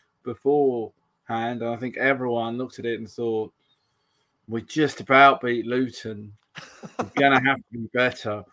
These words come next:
I'm not even gonna talk about what happened or, uh, this time last week.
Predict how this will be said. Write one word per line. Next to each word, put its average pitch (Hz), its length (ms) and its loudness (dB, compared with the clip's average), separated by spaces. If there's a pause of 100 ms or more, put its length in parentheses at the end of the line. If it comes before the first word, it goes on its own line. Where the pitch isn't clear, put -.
(140)
I'm 131 180 2
not 160 180 6
even 127 200 2
gonna 123 180 0
talk 156 300 0
about 117 260 4
what 117 200 2
happened 113 540 -2 (640)
or, 117 840 0
uh, 113 80 -12
this 131 220 0
time 117 260 0
last 123 400 -4
week. 101 240 -8